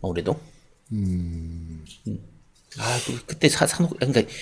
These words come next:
Speaker 1: 그러니까 존버가 답이야, 진짜. 야, 진짜 사놓고.
Speaker 2: <laughs>
Speaker 1: 그러니까, 아, 브로 탔어야 되는데. 아,
Speaker 2: 그러니까
Speaker 1: 진짜.
Speaker 2: 이때 한 다섯 개만 사놨어도.
Speaker 1: 그러니까. 아,
Speaker 2: 어,
Speaker 1: 씨.
Speaker 2: 그래서 밀봉으로만 잘만 간직했어도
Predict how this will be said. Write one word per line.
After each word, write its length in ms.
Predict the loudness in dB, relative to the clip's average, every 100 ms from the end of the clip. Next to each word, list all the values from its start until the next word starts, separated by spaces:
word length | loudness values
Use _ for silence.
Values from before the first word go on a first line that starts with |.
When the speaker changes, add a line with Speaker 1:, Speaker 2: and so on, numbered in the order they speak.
| -12 2
Speaker 1:
그러니까 220 | 8 8
존버가 420 | 12 12 12 12
답이야, 320 | 10 8 8 8
진짜. 340 | 6 2 2
야, 400 | 2 0 0 -2
진짜 220 | 0 6
사놓고. 380 | 10 10 10 12
Speaker 2:
<laughs> 440 | 12 12 12 12 12
Speaker 1:
그러니까, 760 | 10 12 10 10 8 10 10 10 6 8 6 8
아, 160 | 6 10
브로 180 | 12 12
탔어야 320 | 12 12 12
되는데. 600 | 12 12 12 12 12 10
아, 80 | 8 8 10
Speaker 2:
그러니까 260 | 12 12 8
Speaker 1:
진짜. 160 | 6
Speaker 2:
이때 500 | 6 10 12 12 12 10 -10 -20 -4
한 140 | 8 12
다섯 240 | 12 12
개만 240 | 12 12 12
사놨어도. 960 | 12 12 12 10 10 10 10 6 0 -8 -16 8
Speaker 1:
그러니까. 540 | 10 10 6 -2 -2 0
아, 160 | 6
Speaker 2:
어, 320 | 12 12 12 10
Speaker 1:
씨. 320 | 4 2 12
Speaker 2:
그래서 200 | 12 12
밀봉으로만 600 | 12 12 12 12 12 12
잘만 340 | 10 12 12
간직했어도 840 | 12 8 10 8 10 12 12 12